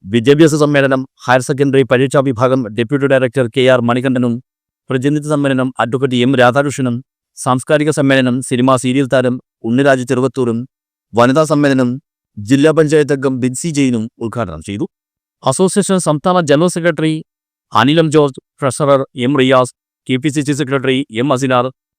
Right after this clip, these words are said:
എ എച്ച് എസ് ടി എ സംസ്ഥാന പ്രസിഡന്റ് ആർ അരുൺകുമാർ, ഡി സി സി സെക്രട്ടറി അഡ്വക്കേറ്റ് പി വി എച്ച് സുരേഷ്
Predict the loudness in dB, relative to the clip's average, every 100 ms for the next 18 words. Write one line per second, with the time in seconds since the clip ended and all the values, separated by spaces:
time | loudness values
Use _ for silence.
0 | _ -2 2 2 0 -2 0 0 -2 0
1 | 0 0 -2 -2 0 0 4 4 4 0
2 | -2 0 0 0 0 -4 _ _ _ -2
3 | 0 0 2 2 0 0 -2 -2 -6 -2
4 | -2 -2 -2 -2 0 -2 -2